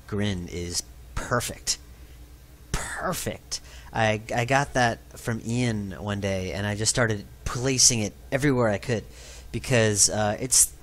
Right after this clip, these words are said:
captures this perfect combination of, like, awkwardness and confusion and, like, trying to, I, you can't quite explain it. It's this, like, I don't know how to react, so I'm just gonna smile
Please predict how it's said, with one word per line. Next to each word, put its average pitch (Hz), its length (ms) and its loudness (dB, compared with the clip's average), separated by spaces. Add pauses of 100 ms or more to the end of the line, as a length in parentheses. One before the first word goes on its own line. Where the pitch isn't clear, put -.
captures 175 440 0
this 135 240 4 (460)
perfect - 380 0
combination 113 640 2
of, 95 280 -4 (480)
like, 101 160 -6 (140)
awkwardness 139 960 6 (360)
and 117 200 0
confusion 120 920 -2 (120)
and, 98 680 -4
like, 98 480 -4
trying 113 500 2
to, 101 720 0 (120)
I, 123 220 0
you 139 200 2
can't 170 280 -2
quite 160 200 0
explain 156 420 0
it. 95 140 -4
It's 95 220 2
this, - 280 4 (440)
like, 113 360 2
I 120 140 0
don't 135 160 0
know 131 80 -4
how 123 160 0
to 127 120 -2
react, 120 440 0
so - 160 2
I'm 147 140 -4
just 160 180 4
gonna 151 140 -2
smile 127 840 4